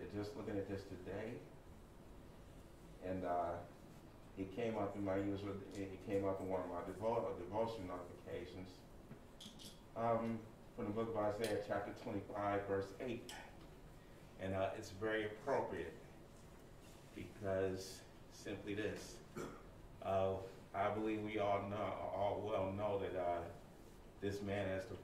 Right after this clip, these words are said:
far better end of the deal now. And, uh, the scripture simply says this,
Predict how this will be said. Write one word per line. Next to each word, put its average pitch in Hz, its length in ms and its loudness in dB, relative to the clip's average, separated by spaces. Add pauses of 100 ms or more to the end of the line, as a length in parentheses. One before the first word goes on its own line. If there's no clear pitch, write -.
far 101 340 6
better 98 300 2
end 98 100 2
of 92 80 0
the 95 100 -4
deal 101 360 0
now. 80 160 0 (1600)
And, 95 100 4
uh, 95 220 8
the 95 80 2
scripture 101 420 0
simply 95 360 -2
says 95 400 0
this, 104 260 0